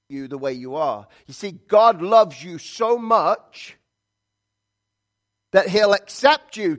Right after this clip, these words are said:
just as you are, but he loves you so much that he won't leave you that way.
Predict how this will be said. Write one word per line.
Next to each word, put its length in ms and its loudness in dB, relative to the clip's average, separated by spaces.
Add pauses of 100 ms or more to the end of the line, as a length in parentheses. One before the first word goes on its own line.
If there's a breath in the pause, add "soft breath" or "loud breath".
just 320 0
as 160 -2
you 160 0
are, 280 6 (260 soft breath)
but 100 2
he 140 0
loves 340 2
you 220 -2 (280 soft breath)
so 440 8
much 320 4
that 100 2
he 80 -6
won't 300 4
leave 560 -2
you 440 -2 (320)
that 220 4
way. 340 -6